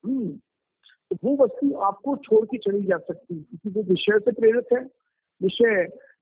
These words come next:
मा-, में परिवर्तन होता है, विकार होता है, बदलाव होता है, और विषय होने के कारण वो आत्मा नहीं हो सकता। क्योंकि बहुत सुंदर यहाँ,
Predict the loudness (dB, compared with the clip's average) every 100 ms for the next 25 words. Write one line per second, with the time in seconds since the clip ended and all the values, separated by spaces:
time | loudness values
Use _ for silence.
0 | _ -4 -2 -2 -4 -4 -2 2 0 2
1 | 2 4 0 -2 -2 -2 -2 -2 -6 -6
2 | -8 -6 -6 -2 0 0 -2 -12 -12 _
3 | _ -20 -20 _ _ _ _ _ _ _
4 | _ -4 -2 -4 0 0 0 -2 0 0
5 | 0 -2 -2 -4 -2 -6 -8 -8 -6 -6
6 | -4 -6 -4 -4 -2 -2 -6 -8 -10 2
7 | 2 2 0 -2 -2 -6 -10 -12 -12 -10
8 | -2 0 0 0 0 0 0 -2 -4